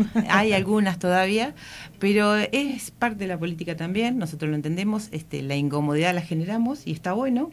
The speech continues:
Speaker 2: porque quiere decir que lo sacamos de su lugar de confort, de esa hermosa siesta que tuvieron durante unos cuantos años, así que bueno, para eso estamos, aguantando acá, pero vamos bien, vamos muy bien,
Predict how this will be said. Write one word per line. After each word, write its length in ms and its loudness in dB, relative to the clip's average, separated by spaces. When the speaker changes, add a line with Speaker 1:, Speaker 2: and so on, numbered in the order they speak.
Speaker 2:
porque 240 -6
quiere 140 -4
decir 160 -6
que 80 -2
lo 60 -2
sacamos 380 -4
de 60 -10
su 80 -6
lugar 220 -2
de 80 -2
confort, 500 -4
de 180 -8
esa 240 -8
hermosa 400 -4
siesta 320 -6
que 80 -8
tuvieron 280 -6
durante 260 -6
unos 120 -6
cuantos 340 -8
años, 240 -2
así 240 -4
que 100 -4
bueno, 280 0
para 120 -4
eso 120 -6
estamos, 360 -6
aguantando 680 -4
acá, 320 -10
pero 340 -4
vamos 260 0
bien, 260 -6
vamos 260 -4
muy 300 0
bien, 300 0